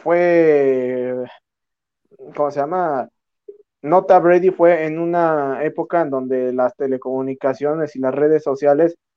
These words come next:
obviamente, tenían, tienen un mayor impacto de lo que le tocó en su momento a, a Joe Montana, ¿no? Donde, pues,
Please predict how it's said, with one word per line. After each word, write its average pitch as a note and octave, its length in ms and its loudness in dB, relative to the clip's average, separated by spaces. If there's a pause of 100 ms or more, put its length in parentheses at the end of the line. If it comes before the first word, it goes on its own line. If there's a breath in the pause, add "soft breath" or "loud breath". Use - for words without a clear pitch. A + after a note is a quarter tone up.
(180)
obviamente, D3+ 840 2 (560)
tenían, C#3+ 960 -2
tienen E3+ 280 2
un E3+ 180 2
mayor E3 320 4
impacto D#3+ 440 0
de D3 120 2
lo C3 200 -4
que B2 540 -6 (380)
le - 180 0
tocó D#3+ 440 2
en E3+ 100 -2
su C#3+ 100 -10
momento D3+ 460 -2
a, B2+ 260 2
a C3+ 100 0
Joe D#3 140 0
Montana, D3+ 560 -2
¿no? E3+ 160 -2
Donde, C3+ 280 0
pues, - 280 -14